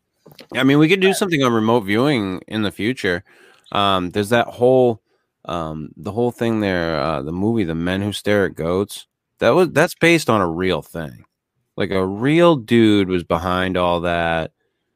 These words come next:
Speaker 1: The, th-, they wanted them to, like, look at warfare in a completely different way, and they gave him a lot of leeway. This guy that the Jeff Bridges character in that movie is based on, 'cause I did a lot of research onto it for, uh,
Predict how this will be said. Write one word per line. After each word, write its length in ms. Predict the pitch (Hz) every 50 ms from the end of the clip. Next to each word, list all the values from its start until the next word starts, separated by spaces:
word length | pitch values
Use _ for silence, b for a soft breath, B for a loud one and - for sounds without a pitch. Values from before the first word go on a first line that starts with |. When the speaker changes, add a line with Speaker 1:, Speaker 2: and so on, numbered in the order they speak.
| _ _ _ _ _ _
Speaker 1:
The, 220 | - 107 110 117 - 90 107 104
th-, 120 | 98 - - _
they 500 | - 98 92 101 113 123 139 151 156 160
wanted 800 | 151 127 113 107 107 113 123 131 139 143 139 139 131 120 107 - - _ _ -
them 380 | 87 - 110 117 127 127 117 104
to, 120 | - 113
like, 240 | 101 95 95 92 85 -
look 360 | 92 95 104 117 117 - -
at 180 | 110 98 -
warfare 800 | 92 95 90 95 101 104 113 117 113 - - 101 98 95 92 92
in 60 | 87
a 40 | 82
completely 600 | - - 90 80 - - - 123 127 117 127 127
different 360 | 117 123 127 120 - 123 113 -
way, 240 | 113 127 123 107
and 140 | 92 90 92
they 100 | 101 117
gave 380 | 131 117 - 120 123 131 143 123
him 160 | 117 107 95
a 80 | 90 87
lot 260 | 90 98 107 113 110
of 80 | 110 107
leeway. 520 | 110 120 117 110 95 82 71 - - _ _ _ _ _ _ _ _ _ _ _ _
This 180 | 104 98 -
guy 400 | - - 101 101 104 104 104 101
that 220 | 90 92 87 82 -
the 140 | 87 85
Jeff 400 | 78 73 76 - 107 107 107 - _
Bridges 340 | - 98 104 107 110 101 -
character 460 | - - 87 82 78 76 - 90 87
in 120 | 87 85 85
that 140 | 85 85 78
movie 320 | 85 90 92 95 87 85
is 120 | 76 69 -
based 340 | - - 87 95 92 -
on, 240 | 82 69 60 58 - _ b b b b b b b
'cause 100 | - 98
I 80 | 104
did 120 | 117 139 165
a 40 | 156
lot 200 | 123 117 120 117
of 60 | 110
research 440 | 107 117 123 - - 95 82 - -
onto 240 | 82 78 78 76 73
it 140 | 71 69 -
for, 360 | - 85 85 80 73 64 62
uh, 260 | 76 73 67 64 62